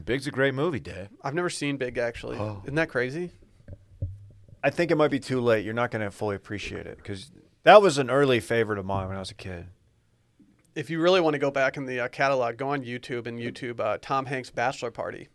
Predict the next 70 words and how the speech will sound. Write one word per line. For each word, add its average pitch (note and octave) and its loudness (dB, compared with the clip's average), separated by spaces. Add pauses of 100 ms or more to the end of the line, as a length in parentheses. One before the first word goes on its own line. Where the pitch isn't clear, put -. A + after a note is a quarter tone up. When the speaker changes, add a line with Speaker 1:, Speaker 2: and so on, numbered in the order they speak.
Speaker 3:
Oh, B2 10
yeah. C#3+ 12
I A2+ 12
don't C#3 10
know D3 6
if C#3 6
that C#3+ 10
movie C3+ 4
holds B2+ 4
up C3 6
to B2 -2
<laughs> - -8
twenty D3+ 4
twenty-one C#3 6
standards. D3+ 2
Speaker 2:
Yeah, E3+ 4
I D#3 4
don't G3 2
know F3+ 4
either. F3 2
Speaker 3:
But C#3 4
Speaker 2:
I A#2+ -2
Speaker 3:
there D3+ 10
Speaker 2:
think, F#3+ 10
Speaker 3:
is F#3 2
a G3 4
time. B2+ 4
Speaker 2:
I D#3 -4
think A3 -4
there G#3 0
was F#3+ 0
a F3+ 2
donkey F3 2
doing D#3+ -2
cocaine D#3 -2
in B2+ -4
the B2 -4
first D3 -8
scene. F3+ -8 (840)
Speaker 3:
There C3 4
is C#3 6
a C3 6
glizzy C#3+ 6
scene A2+ 0
in G#2 -4
that G2 -2
that G2 -2
I A#2 4
can't A2 -4
even G2 -10
describe. F#2 -8
Speaker 2:
Oh, D#3 0
I B2+ 0
don't F3 -4
know. B2+ -10
I C3+ 0
don't D3 0
remember C3 -6
this C#3 -6
one, - -8
and A2+ -6
I - -2
don't B2+ -6
know B2 -6
if A#2+ -10
I A#2 -2
want A#2 -6
to. - -16 (100)
Speaker 3:
You A2 -8
don't. G#2+ -2